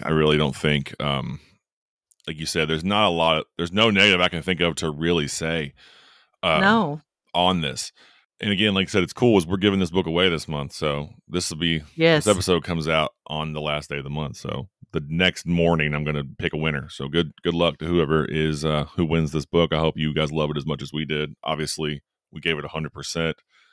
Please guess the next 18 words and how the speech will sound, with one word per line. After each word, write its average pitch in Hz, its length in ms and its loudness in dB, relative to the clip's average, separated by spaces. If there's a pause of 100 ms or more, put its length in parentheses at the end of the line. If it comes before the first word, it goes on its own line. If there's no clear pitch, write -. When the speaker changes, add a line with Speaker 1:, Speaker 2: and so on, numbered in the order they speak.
(300)
Speaker 1:
Um, - 340 -4
Speaker 2:
Yes, 165 540 -8
and 170 100 -4
it 170 40 -2
Speaker 1:
it's, 165 180 0
Speaker 2:
deserves 156 240 2
a - 20 -6
hundred 147 220 -4
percent. 135 300 -4
Speaker 1:
it's 123 120 -6
really 87 280 4
good. 82 420 4 (500)
I 80 120 -2
might, 87 220 2
Speaker 2:
Deserves 175 220 -2
all 175 160 4
the 175 80 0
awards. 147 500 -4